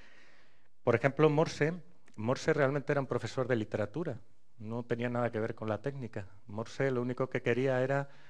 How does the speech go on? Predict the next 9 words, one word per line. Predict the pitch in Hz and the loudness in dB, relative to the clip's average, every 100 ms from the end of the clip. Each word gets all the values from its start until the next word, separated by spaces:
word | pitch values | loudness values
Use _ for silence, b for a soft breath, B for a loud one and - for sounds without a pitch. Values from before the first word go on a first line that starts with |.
| B | B
eh, | - 110 107 104 101 101 | -4 -2 0 0 -2 -4
tener | 110 110 131 | -2 2 2
un | 131 131 123 123 | 2 0 2 4
lápiz | 143 139 147 - 113 | 4 4 -2 -4 -4
y | 110 | -2
moverlo | 110 110 127 135 | 0 2 4 2
con | 127 120 | 0 0
un | 123 | 0
electroimán. | 117 - 104 107 160 | -2 -2 -2 -2 -2